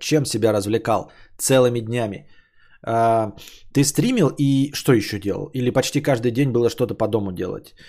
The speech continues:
А, было всегда что-то по дому делать, э, и, и сейчас есть всегда что по дому делать. Честно говоря, не знаю. И это вот, э, как раз аргумент в пользу того, что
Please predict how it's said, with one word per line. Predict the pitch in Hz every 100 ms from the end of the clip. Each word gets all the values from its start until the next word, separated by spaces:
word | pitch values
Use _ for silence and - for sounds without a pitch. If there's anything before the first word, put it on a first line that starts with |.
| - - -
А, | 127 135 135 131
было | 120 226 262
всегда | - 220 202 254
что-то | 220 170
по | 160
дому | 151 151 131
делать, | 113 117 104 101 -
э, | 107 110 107 107 107 107 101 101 123
и, | 113 113 113 113 110 107 117 113
и |
сейчас | - 123 - 151 147
есть | 127 123 -
всегда | - 113 104 107
что | 101 110
по | 101
дому | 104 110 113
делать. | 113 - - - -
Честно | 208 208 190
говоря, | 208
не | 208
знаю. | 190 226 151 117
И | 143
это | 190 196
вот, | 185 -
э, | 180 156 151
как | 165 160
раз | 180 - 165
аргумент | 151 147 165 190 151
в |
пользу | - 170 156
того, | 160 165 170
что | - 160